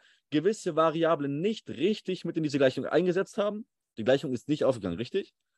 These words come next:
Sie hat einfach nicht funktioniert. Ja, es war ein falsches Ergebnis. Leute, genau das Gleiche ist es hier auch in diesem Business. Leute, ihr müsst mal checken, ja,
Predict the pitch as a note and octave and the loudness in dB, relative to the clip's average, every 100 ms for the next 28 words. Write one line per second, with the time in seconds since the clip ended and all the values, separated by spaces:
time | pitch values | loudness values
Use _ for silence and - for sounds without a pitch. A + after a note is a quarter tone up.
0 | _ - C3+ C#3+ B2+ C#3+ - - C#3 - | _ 4 4 4 0 -2 -2 0 0 2
1 | B2+ A#2+ - _ _ - A#2+ A#2+ B2 D3 | 4 4 4 _ _ 2 4 4 2 0
2 | C3 - D#3+ C#3+ B2 A#2 A2 G#2+ C#2+ - | 0 2 2 2 -2 0 0 -2 -6 -14
3 | _ _ _ - C#3+ D3 A#2 C#3 C#3+ D#3+ | _ _ _ 4 6 6 2 2 4 8
4 | F#3 F#3+ E3 D#3+ - C#3+ D#3 D3+ C3 - | 8 8 6 4 4 2 2 2 -4 -4
5 | C3 - D3 C#3+ C#3 C3 A#2 G#2 F#2+ D2 | -10 -2 0 2 0 -4 -4 -6 -6 -10
6 | - _ - - - D3 B2+ F#3 G3 F#3 | -18 _ -20 -8 4 4 2 0 0 2
7 | E3 - G3 F3 C#3+ C#3 - _ - C3+ | 0 2 2 2 0 -6 -10 _ 2 6
8 | C#3 C3 | 8 6